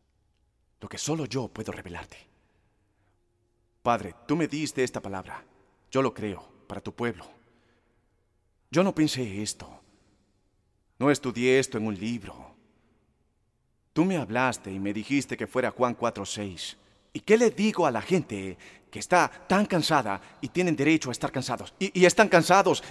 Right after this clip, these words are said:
y están cansados de estar cansados, y están cansados de que las cosas no cambien. Y tú me dijiste que les dijera, "Yo también me cansé". Y estás sentado conmigo en lugares celestiales. Así que ahora, Señor,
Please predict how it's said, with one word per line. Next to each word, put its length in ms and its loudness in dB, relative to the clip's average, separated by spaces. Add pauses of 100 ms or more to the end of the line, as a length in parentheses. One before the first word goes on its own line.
y 60 0
están 200 4
cansados 400 6
de 40 -2
estar 180 2
cansados, 480 6 (100)
y 60 4
están 220 4
cansados 380 4
de 40 -4
que 80 4
las 140 4
cosas 260 2
no 100 0
cambien. 380 4 (140)
Y 80 -4
tú 260 -6
me 100 2
dijiste 440 -6
que 80 -6
les 120 -6
dijera, 320 -4 (240)
"Yo 140 -2
también 380 0
me 100 -4
cansé". 540 -14 (2000)
Y 80 -6
estás 260 -4
sentado 440 -6
conmigo 520 -12 (1300)
en 120 -4
lugares 400 -8
celestiales. 720 -16 (1400)
Así 220 -8
que 140 -10
ahora, 260 -6
Señor, 340 -16